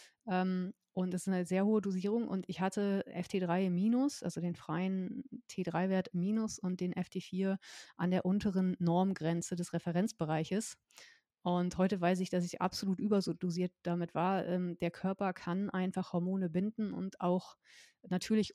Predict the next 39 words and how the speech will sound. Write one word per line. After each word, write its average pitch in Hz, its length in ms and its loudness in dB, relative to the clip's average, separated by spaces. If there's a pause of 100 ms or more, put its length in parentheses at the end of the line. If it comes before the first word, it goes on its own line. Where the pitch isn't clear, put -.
(120)
in 190 180 0
weitere, 190 680 2
ähm, 180 360 2 (160)
in 180 220 0
T - 160 -4
zwei, 180 320 4
T 196 220 -2
eins, 185 420 0
T - 160 -2
null 190 180 6
umwandeln 190 640 6
und 180 200 0
dann 185 180 0
praktisch 190 340 -6
aus 180 160 -2
dem 180 140 -2
Körper 170 420 0 (460)
buxieren. 220 580 2
Und 180 180 -2
er 185 100 -2
kann's 185 280 -4
auch 180 280 -2
an 175 180 -2
Thyroglobulin 196 840 0
binden, 202 300 0
er 175 100 -4
kann's 180 220 -8
an - 100 -6
S - 180 -4
H 180 60 -2
B 180 140 0
G 196 180 0
binden 180 400 -2
und 180 180 -6
so 175 140 -4
weiter 165 300 -2
und 175 80 -4
so 170 100 -2
fort. 196 420 0